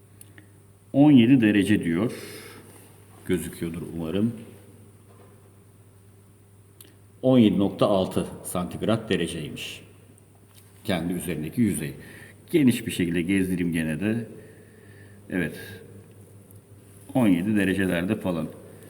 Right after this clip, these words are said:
Aynen öyle. Ortam sıcaklığımız kaçmış?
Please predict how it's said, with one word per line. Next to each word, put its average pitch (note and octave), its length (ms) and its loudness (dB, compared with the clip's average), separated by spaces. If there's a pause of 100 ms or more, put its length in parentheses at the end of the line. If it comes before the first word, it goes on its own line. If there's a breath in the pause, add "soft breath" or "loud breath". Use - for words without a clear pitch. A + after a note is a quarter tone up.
(360 loud breath)
Aynen E2+ 540 -6
öyle. A1+ 200 -10 (1900 loud breath)
Ortam A2+ 380 2
sıcaklığımız F2+ 760 -4
kaçmış? A#2 840 -4